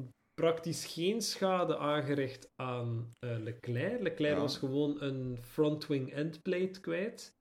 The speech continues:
Speaker 2: Ja.
Speaker 1: Ehm, maar
Speaker 2: Allee,
Speaker 1: later
Speaker 2: kwijt.
Speaker 1: daarover meer.
Speaker 2: Die hing, hing
Speaker 1: Ja.
Speaker 2: er nog zo wat aan en is dan gaan vliegen, maar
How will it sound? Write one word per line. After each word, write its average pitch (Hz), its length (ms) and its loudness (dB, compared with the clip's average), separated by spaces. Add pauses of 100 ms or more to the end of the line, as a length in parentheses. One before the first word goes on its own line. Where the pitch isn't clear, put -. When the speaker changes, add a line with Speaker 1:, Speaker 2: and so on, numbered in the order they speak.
(120)
Speaker 2:
Ja. - 220 -4 (180)
Speaker 1:
Ehm, 131 840 2
maar 147 340 2
Speaker 2:
Allee, 143 120 8
Speaker 1:
later 143 200 6
Speaker 2:
kwijt. 135 180 8
Speaker 1:
daarover 131 320 0
meer. 120 200 0
Speaker 2:
Die 127 80 6
hing, 143 200 4
hing 139 120 6
Speaker 1:
Ja. 151 160 8
Speaker 2:
er 127 140 4
nog 131 160 -2
zo 123 140 0
wat 104 140 2
aan 120 200 2
en 113 120 -2
is 107 100 -4
dan 107 220 -2
gaan 104 220 -2
vliegen, 120 340 -6
maar 104 180 -10